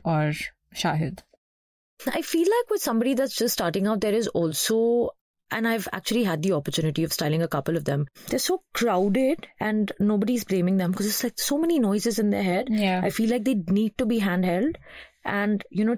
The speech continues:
Speaker 2: take them through, still find them, still be like, "Okay,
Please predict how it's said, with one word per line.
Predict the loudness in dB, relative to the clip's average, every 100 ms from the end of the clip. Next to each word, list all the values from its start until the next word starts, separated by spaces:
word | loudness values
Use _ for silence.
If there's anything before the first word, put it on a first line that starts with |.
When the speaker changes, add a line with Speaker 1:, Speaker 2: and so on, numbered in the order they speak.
| -2
Speaker 2:
take | -2 -2 -2
them | 0 0
through, | 0 -4 -4
still | -4 -4 0 0 0
find | 0 0 0 0
them, | 0 -2
still | 0 0
be | 2 2
like, | 2 0
"Okay, | -2 -2 0 0